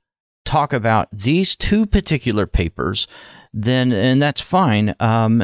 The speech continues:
let's do this then. Let's talk about each of these individually and then together,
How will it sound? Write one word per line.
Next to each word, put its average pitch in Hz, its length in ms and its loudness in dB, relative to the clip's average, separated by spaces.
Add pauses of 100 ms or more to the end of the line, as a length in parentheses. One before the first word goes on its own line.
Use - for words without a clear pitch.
(140)
let's 143 460 0
do 156 200 0
this 85 360 -2
then. 62 380 -8 (480)
Let's 147 600 -2
talk - 500 -4
about 120 540 -2 (340)
each 147 420 -2
of 110 200 -2
these 95 500 0
individually 98 880 0
and 98 160 -4
then 95 220 -2
together, 92 560 -2